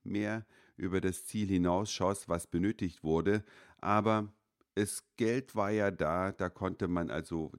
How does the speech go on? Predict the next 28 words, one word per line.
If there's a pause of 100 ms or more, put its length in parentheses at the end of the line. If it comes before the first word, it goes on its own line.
trefflich
investieren. (580)
Ja, (380)
und
so
weiter
und
so
weiter. (360)
Jetzt
würde
mich
echt
mal
interessieren,
nachdem
die
ganzen
Daten
ja (380)
irgendwo
vorliegen,
wie
die
Pannenstatistik
wirklich
aussieht.
Wie